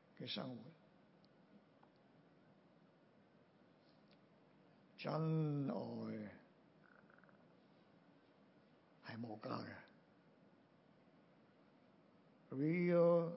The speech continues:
love True love is priceless.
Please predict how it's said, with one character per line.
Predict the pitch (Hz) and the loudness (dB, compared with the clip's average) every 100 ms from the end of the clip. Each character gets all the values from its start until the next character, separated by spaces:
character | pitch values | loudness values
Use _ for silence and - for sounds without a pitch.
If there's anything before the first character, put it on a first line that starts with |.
| 262 165 | -8 -6
love | 131 139 135 117 104 90 85 - - - - - - - - - - - - - - | -2 0 -2 -4 -8 -14 -20 -20 -20 -20 -20 -20 -20 -20 -20 -20 -20 -20 -20 -12 -2
True | 175 175 180 180 180 | 2 4 4 2 2
love | 160 147 139 117 101 - - - - - - - - - - - - - - - - | 2 2 0 -2 -8 -14 -20 -20 -20 -20 -20 -20 -20 -20 -20 -20 -20 -20 -20 -20 -16
is | 127 120 - - - - | -10 -10 -10 -14 -18 -10
priceless. | 143 143 143 143 - - 123 - | -4 -2 0 -2 -6 -12 -16 -16